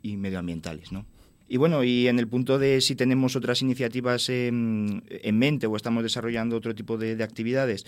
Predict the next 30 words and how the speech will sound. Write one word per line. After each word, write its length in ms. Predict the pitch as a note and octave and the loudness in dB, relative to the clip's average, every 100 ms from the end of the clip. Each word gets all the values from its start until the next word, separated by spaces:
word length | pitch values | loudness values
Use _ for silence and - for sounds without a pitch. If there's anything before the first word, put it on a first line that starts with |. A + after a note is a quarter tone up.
| - - - _ _ _ _ | -20 -20 -20 _ _ _ _
pues 160 | G2+ G#2 | -6 0
ahora 400 | G#2+ A2 G#2+ G#2+ | 0 0 0 -2
a 60 | |
bote 240 | A2 A#2 G#2+ | -2 -2 -2
pronto 360 | A#2+ A#2+ B2+ | -2 0 -2
te 120 | A#2+ A2 | -4 -2
podría 240 | A2+ G#2+ | 0 2
decir 340 | G#2+ - A#2 | 0 -2 -2
la 300 | A2+ G#2 G#2+ | 0 0 0
campaña 440 | G#2+ G#2 A2 A2 G#2+ | 0 0 0 0 0
que 80 | A2 | -4
estamos 300 | A#2 A2+ - | -4 -4 -2
preparando 460 | A2+ A2+ A#2 G2+ | -4 -2 0 -2
con 200 | G2 G2 | -2 -4
distintas 460 | F#2+ F#2 G2 G2 G2+ | -4 -4 -4 -4 -4
delegaciones 640 | G#2+ G#2 G#2 A#2 G#2+ G#2 | -4 -4 -4 -4 -4 -4
de 340 | A2 G#2+ G#2 G#2+ | -4 -4 -4 -4
la 80 | |
universidad 520 | G#2+ G#2 G2 - A2+ G#2+ | -4 -4 -6 -4 -4 -4
y 60 | |
con 180 | G2 G2 | -4 -8
el 40 | |
Consejo 300 | F#2 F#2+ F#2+ | -6 -8 -8
de 60 | G#2+ | -10
Estudiantes 340 | - G#2+ G#2 | -8 -6 -6
de 60 | G#2+ | -6
la 80 | G#2+ | -4
Universidad 400 | G#2 G#2 A2 G#2 | -4 -6 -6 -6
de 40 | |
Zaragoza, 480 | A2+ A2 B2+ B2+ | -6 -6 -6 -6